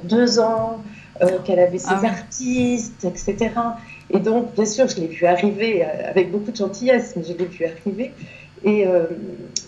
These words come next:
Speaker 1: donc, euh, mon mari arrive avec la sculpture, et quand il enlève le, le, la petite housse de la sculpture, moi, j'ai, j'ai pas vu grand-chose, mais je me suis rendu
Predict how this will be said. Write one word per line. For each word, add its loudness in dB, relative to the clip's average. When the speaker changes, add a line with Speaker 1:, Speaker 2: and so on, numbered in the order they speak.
Speaker 1:
donc, -4
euh, 4
mon 0
mari -4
arrive 0
avec -2
la -2
sculpture, -2
et 2
quand -2
il 0
enlève 2
le, -2
le, 2
la 4
petite -8
housse 0
de 2
la 4
sculpture, -4
moi, 2
j'ai, -2
j'ai -4
pas 0
vu -4
grand-chose, -2
mais 4
je -2
me 2
suis -2
rendu -4